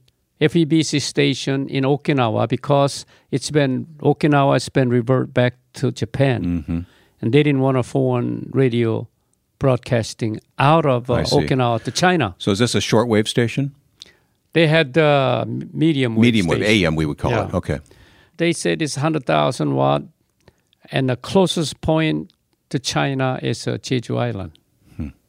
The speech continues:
Speaker 1: You know, only about a couple hundred miles. So I didn't know anything about radio. So I went to my congressman, Congressman Lee.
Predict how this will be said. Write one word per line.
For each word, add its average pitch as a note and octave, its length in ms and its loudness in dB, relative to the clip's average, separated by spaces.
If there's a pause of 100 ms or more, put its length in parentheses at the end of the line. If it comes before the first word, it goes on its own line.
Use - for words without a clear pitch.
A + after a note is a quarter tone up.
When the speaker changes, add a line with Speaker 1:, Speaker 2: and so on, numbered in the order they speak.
(180)
Speaker 1:
You C3 140 0
know, A#2+ 140 0 (100)
only C3 260 0
about B2 240 0 (720)
a - 40 -20
couple B2 240 -12
hundred A#2+ 240 -4
miles. A#2 600 -6 (100)
So E3 720 0 (100)
I B2+ 180 -4
didn't F3+ 140 -2
know C3 80 -2
anything A#2 260 -2
about G#2+ 220 -2
radio. A#2+ 500 -2 (440)
So - 180 -8
I D#3+ 140 4
went F#3+ 220 2
to E3+ 60 -2
my D3+ 200 2
congressman, A#2 800 -2 (480)
Congressman C#3 680 0
Lee. B2 380 2